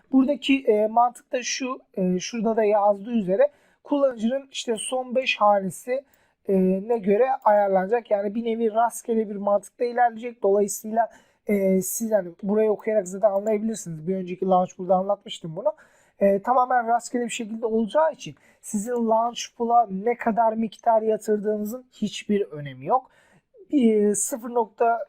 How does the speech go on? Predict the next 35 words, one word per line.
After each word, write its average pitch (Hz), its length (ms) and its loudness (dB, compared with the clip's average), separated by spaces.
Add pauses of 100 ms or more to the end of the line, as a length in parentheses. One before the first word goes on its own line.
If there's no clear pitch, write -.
otuz, - 280 -2
şurada 233 300 -2
gördüğünüz 202 440 -2
gibi 170 140 -8
sıfır 214 280 -10
nokta 214 260 -2
otuz 208 340 -4
beş, 220 240 -4 (340)
e, 190 220 4
F 208 280 0
D 226 40 0
U 220 240 2
S - 140 -10
D 247 40 0
yatırdım 214 500 0
ve 208 120 2
ben 214 240 -2
şu - 220 0
an 214 140 0
bu 220 120 4
etkinliğe 202 520 0 (200)
kalifiyeyim, 185 760 0
katıldım 240 560 -2 (320)
ve 226 200 0 (200)
eğer 214 300 2
kazanırsam 208 800 -2
da 262 200 -2
ödülümü 190 380 0 (100)
alacağım. 156 440 -4
Herhangi 196 420 0
bir 156 80 -12
problem 196 560 -4
yok 180 200 0
anlamına 131 380 -6
geliyor. 139 380 -2